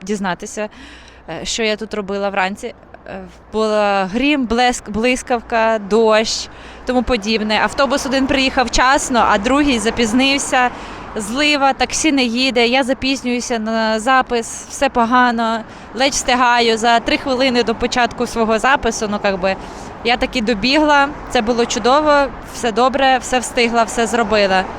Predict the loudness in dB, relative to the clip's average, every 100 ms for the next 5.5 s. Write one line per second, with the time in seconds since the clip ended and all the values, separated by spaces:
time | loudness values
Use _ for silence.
0 | -12 -4 0 0 0 -2 -4 -4 -2 0
1 | 0 0 0 2 0 -2 -12 -18 -14 -6
2 | -2 2 2 2 2 0 2 2 2 2
3 | 2 2 4 2 4 4 4 2 0 0
4 | 4 2 2 0 0 0 0 0 0 -2
5 | -4 -4 -2 0 0